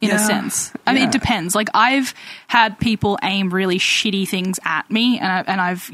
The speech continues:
Speaker 1: used the occult to kind of put protections in place where if you try and aim shit things at me, it's just gonna fall back on you. But, like,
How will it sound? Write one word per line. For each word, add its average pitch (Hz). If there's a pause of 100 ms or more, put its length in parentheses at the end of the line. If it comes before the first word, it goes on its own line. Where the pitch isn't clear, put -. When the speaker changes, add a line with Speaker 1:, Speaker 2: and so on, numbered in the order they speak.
Speaker 1:
used 208
the 202
occult 185 (140)
to 185 (800)
kind 208
of -
put -
protections 208
in 214
place 220
where 185
if 190
you 202
try 196
and 196
aim 196
shit -
things 185
at 180
me, 220
it's 180
just 180
gonna 175
fall 175
back 165
on 165
you. 208 (180)
But, 175
like, 180